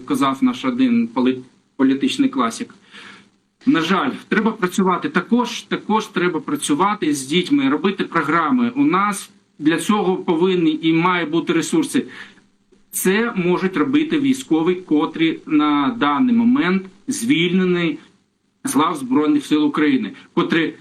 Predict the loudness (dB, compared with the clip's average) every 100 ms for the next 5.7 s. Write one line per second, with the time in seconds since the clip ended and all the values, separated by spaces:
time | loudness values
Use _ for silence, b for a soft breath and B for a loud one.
0 | -2 0 2 0 -2 -4 -4 -2 0 0
1 | 0 -2 -4 B -4 -4 0 -2 0 0
2 | 2 2 0 -2 -2 -2 0 0 0 -2
3 | -6 _ _ _ -6 0 2 2 -2 -4
4 | -4 -2 -2 0 0 2 0 -4 -4 -2
5 | -2 -2 -6 -2 -2 -2 -4